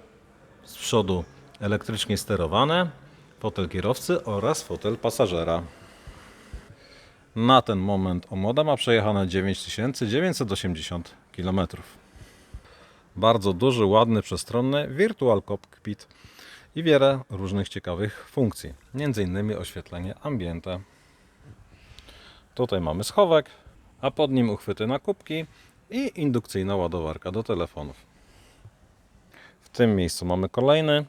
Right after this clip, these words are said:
schowek oraz duży schowek w podłokietniku. System nagłośnienia Sony.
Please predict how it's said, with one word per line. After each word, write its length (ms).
schowek 520
oraz 320
duży 240
schowek 360
w 40
podłokietniku. 760
System 400
nagłośnienia 540
Sony. 480